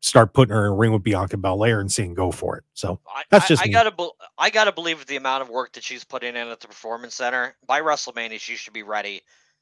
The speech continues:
Speaker 2: to have a good match with Bianca Belair. And, and maybe I'm wrong. And look, if you're worried about her, a triple threat makes all the more sense, because she doesn't have to do as much in a triple threat. You know, she can dive out and lay out in, in certain points in the match and let Naomi and Bianca,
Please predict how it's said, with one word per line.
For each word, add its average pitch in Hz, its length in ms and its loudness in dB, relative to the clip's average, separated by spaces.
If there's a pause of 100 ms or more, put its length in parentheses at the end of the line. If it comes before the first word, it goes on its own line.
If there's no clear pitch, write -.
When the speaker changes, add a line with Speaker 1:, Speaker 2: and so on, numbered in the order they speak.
(600)
Speaker 2:
to 139 80 -10
have 139 180 4
a 120 40 -6
good 123 180 -8
match 107 280 -4
with 107 100 -20
Bianca 98 360 -10
Belair. 85 480 -10 (100)
And, 131 220 -10
and 165 100 -4
maybe 185 260 2
I'm 175 120 2
wrong. 175 340 8
And 185 120 -2
look, 202 180 2 (360)
if 165 200 0
you're 160 120 2
worried 208 300 4
about 143 300 4
her, 180 240 -4
a 160 60 -12
triple 220 300 -2
threat 214 280 4
makes 180 200 -4
all 175 180 -2
the 165 100 -6
more 156 180 -4
sense, 123 480 -6 (600)
because 147 240 -4
she 175 120 -2
doesn't 165 220 0
have 165 180 0
to 147 80 -20
do 147 140 -6
as 135 140 -10
much 135 200 -4
in 127 100 -12
a 117 60 -14
triple 117 280 -12
threat. 98 300 -8 (1080)
You 139 120 -4
know, 131 200 0
she 151 160 -8
can 135 180 -14
dive 139 260 2
out 139 140 2
and 127 80 -12
lay 135 160 -2
out 131 260 2
in, 127 260 -16
in 127 100 -18
certain 123 280 -8
points 131 280 -8
in 123 80 -20
the 120 60 -14
match 120 280 -2
and 127 100 -8
let 123 140 -6
Naomi 120 480 -4
and 110 100 -10
Bianca, 117 560 -6